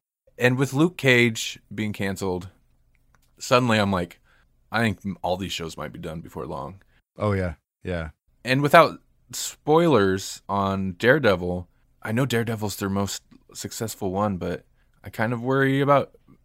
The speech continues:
Speaker 1: and I had even heard at some point there was gonna be a season four, like, it was pretty much a done deal, but who knows now? So, I
Speaker 2: Right.
Speaker 1: don't know. They might all be done after this next rotation of whatever seasons might be in production already.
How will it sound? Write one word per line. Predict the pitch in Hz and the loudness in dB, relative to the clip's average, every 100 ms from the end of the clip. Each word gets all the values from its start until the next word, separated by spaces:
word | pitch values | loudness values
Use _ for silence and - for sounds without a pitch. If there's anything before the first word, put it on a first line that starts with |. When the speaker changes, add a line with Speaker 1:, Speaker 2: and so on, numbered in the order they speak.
| _ _ - - - _ | _ _ -20 -20 -20 _
Speaker 1:
and | 131 151 | 2 4
I | 160 | 4
had | 170 | 6
even | 180 202 165 | 4 2 4
heard | 143 131 | 4 4
at | 110 | 2
some | 120 | -2
point | 113 110 104 | 0 -2 0
there | 95 | -2
was | 92 | -2
gonna | 101 | -2
be | 95 | -2
a | 92 | -4
season | - 90 90 | -2 -4 -4
four, | - 87 87 92 _ | -4 -4 -4 -8 _
like, | 82 82 | -8 -8
it | 71 | -8
was | 90 | -10
pretty | - 92 | -6 -4
much | 87 85 | -4 -6
a | |
done | 85 87 | -6 -6
deal, | 85 90 87 _ _ _ _ | -2 -2 -2 _ _ _ _
but | - 87 | -10 -4
who | 131 | 0
knows | 87 117 85 | 2 2 -2
now? | 80 69 90 _ _ _ | -6 -10 -12 _ _ _
So, | - 82 82 87 98 | -6 -4 -4 -6 -4
I | |
Speaker 2:
Right. | 107 | -2
Speaker 1:
don't | 127 | -2
know. | 107 98 | -4 -6
They | 113 - | -12 -6
might | 107 117 | -2 -2
all | - 120 | 0 -2
be | 120 | -2
done | 127 120 101 - | -2 -2 -4 -8
after | 98 104 101 | -6 -4 -4
this | 98 101 | -6 -6
next | 101 - | -6 -4
rotation | 95 - 101 101 | -4 -2 -2 -2
of | 98 87 | -4 -4
whatever | 95 98 92 | -4 -4 -4
seasons | - 95 92 90 | -4 -6 -4 -6
might | 85 71 | -6 -6
be | 87 | -6
in | 87 | -6
production | 90 90 - 87 | -4 -6 -6 -10
already. | 85 85 87 | -8 -8 -8